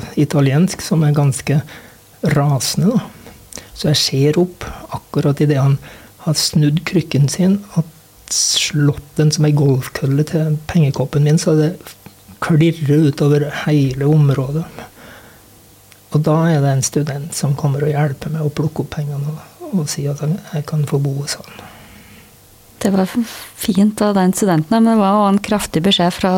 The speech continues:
Speaker 2: den andre tiggeren her, da.
Speaker 1: Det var det. Jeg var nok ikke ydmyk nok til å, til å, å flytte meg eller slutte med det. Jeg s-, bodde hos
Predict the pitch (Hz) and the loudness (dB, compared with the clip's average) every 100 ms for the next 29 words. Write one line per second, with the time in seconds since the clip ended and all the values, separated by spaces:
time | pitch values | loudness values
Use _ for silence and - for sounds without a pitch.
0 | 190 185 208 185 170 160 175 185 160 165 | 2 4 4 4 4 2 0 0 2 4
1 | 180 196 220 - - - 147 143 135 - | 4 2 -2 -8 -6 0 2 2 -2 -8
2 | - - - - - - - - - - | -16 -18 -20 -20 -20 -18 -18 -20 -20 -2
3 | 156 151 147 147 - _ - - 156 135 | 2 4 2 0 -8 _ -10 -2 0 0
4 | 143 123 156 131 - 160 170 175 147 147 | -2 -4 -6 -6 -2 0 2 4 2 2
5 | 143 151 123 - 160 156 143 151 - - | 2 2 0 -4 0 2 2 2 -2 -8
6 | 202 - - - - - - 165 160 - | -10 -10 -20 -20 -20 -10 -4 -2 -4 -10
7 | - - - - - - - - 156 160 | -20 -20 -20 -20 -20 -20 -8 0 0 -2
8 | - - - - 214 208 - - 143 - | -10 -20 -20 -16 -14 -14 -10 -4 -2 -4
9 | - - 151 147 147 - 147 143 - - | -6 -4 -2 0 0 0 0 0 -4 -6
10 | - 185 175 185 180 170 165 202 - 151 | 0 2 2 2 0 -2 -6 -4 -2 -2
11 | - - - - - 147 156 147 180 160 | -2 -8 -18 -14 -4 0 2 2 0 -2